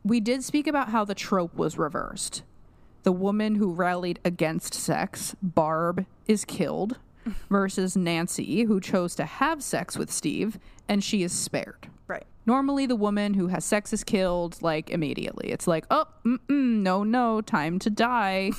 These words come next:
Speaker 1: <laughs> Nightmare on Elm Street is a perfect example for, like, every reason.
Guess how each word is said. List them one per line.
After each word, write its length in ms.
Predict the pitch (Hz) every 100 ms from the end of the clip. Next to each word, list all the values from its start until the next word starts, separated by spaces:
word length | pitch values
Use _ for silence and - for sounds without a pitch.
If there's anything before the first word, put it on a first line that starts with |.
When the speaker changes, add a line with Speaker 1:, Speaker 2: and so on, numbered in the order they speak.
| -
Speaker 1:
<laughs> 160 | - -
Nightmare 420 | 240 285 285 302
on 40 | 262
Elm 180 | 233
Street 280 | 214 202 185 -
is 120 | 190
a 40 | 185
perfect 500 | - - 220 233 214
example 640 | 190 160 143 - 127 - -
for, 160 | 190
like, 280 | 180 170 -
every 320 | 185 175 175
reason. 440 | 160 - - -